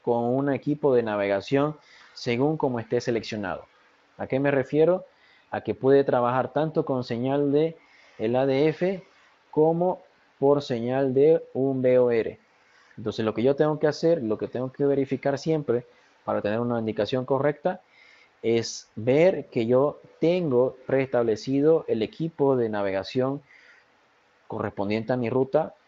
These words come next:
ya seleccionado. Si yo voy a trabajar con A D F, entonces tener aquí la flecha seleccionada hacia el A D F. Aquí me muestra A D F y V O R. V O R y A D F. Este, este botón blanco lo que hace es cambiar,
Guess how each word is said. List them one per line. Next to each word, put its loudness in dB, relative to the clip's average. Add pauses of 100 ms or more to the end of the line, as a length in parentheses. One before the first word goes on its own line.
(160)
ya -2
seleccionado. -6 (840)
Si -6
yo 4
voy 6
a 6
trabajar 2
con -4
A 2
D 4
F, 0
entonces -4
tener -4
aquí -4 (760)
la 0
flecha -2
seleccionada -2
hacia -4
el -2
A 0
D 0
F. -10
Aquí -6
me 0
muestra -4 (500)
A 2
D 6
F 0 (100)
y -2
V 0
O 0
R. -4 (220)
V 0
O 4
R 4
y -2
A 2
D 2
F. -8 (160)
Este, -2
este -2
botón 2
blanco 2 (400)
lo 0
que 2
hace 2
es 0
cambiar, 0